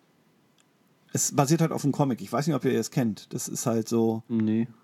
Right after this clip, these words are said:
Speaker 1: ähm, so ein, so ein Paar sozusagen, so ein Pärchen. Die sind Agenten der, äh, Zeitschutz oder so. Also die reisen durch die Zeit und reparieren Dinge unter Umständen.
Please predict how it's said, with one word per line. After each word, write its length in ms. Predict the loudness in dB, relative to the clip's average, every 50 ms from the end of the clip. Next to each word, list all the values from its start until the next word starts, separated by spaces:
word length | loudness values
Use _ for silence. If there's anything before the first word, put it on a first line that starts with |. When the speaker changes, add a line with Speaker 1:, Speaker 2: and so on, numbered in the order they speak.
| _ _ 0
Speaker 1:
ähm, 520 | 0 2 2 2 2 2 0 0 -2 -4 -8 _ _ -20 -20 -20 _ _ _ _ _ _ _ _ _ -12
so 140 | -2 0 2
ein, 220 | 2 2 0 0
so 80 | -2 -2
ein 100 | -2 -2
Paar 460 | -2 -2 -2 0 0 0 0 -2 -4 _ _
sozusagen, 540 | -4 -4 -2 -2 0 0 2 2 2 0 -2
so 120 | -2 -4
ein 40 | -2
Pärchen. 440 | 0 0 0 0 0 0 0 0 -2 -4 -16 -20 -20 _ _ _ _ -6 -2
Die 100 | 0 2
sind 340 | 2 2 2 0 -2 -2 -4
Agenten 1300 | -2 0 2 2 2 0 0 0 0 0 2 2 2 2 2 2 2 2 2 2 2 2 0 -2 -4 -2
der, 480 | 0 2 2 2 2 0 0 -2 -4 -4
äh, 300 | -4 -2 -2 0 -2 -2
Zeitschutz 840 | -4 -2 0 0 0 0 0 -2 -2 -2 -4 -10 -10 -10 -10 -10 -6
oder 200 | -4 -4 -4 -2
so. 240 | -2 -2 -4 -4 -4
Also 160 | -4 -6 -4
die 100 | -2 -2 0
reisen 260 | 2 0 0 2 0
durch 120 | 0 0
die 120 | -2 -4 -2
Zeit 320 | 0 0 0 0 -2 -2
und 280 | -2 0 0 0 0 -2
reparieren 480 | -4 -4 -4 -2 -2 0 0 0 2
Dinge 320 | 2 2 2 0 0 -4 -6 -6
unter 180 | -4 -4 -4
Umständen. 560 | -4 -6 -8 -8 -8 -8 -8 -8 -12 -14 -14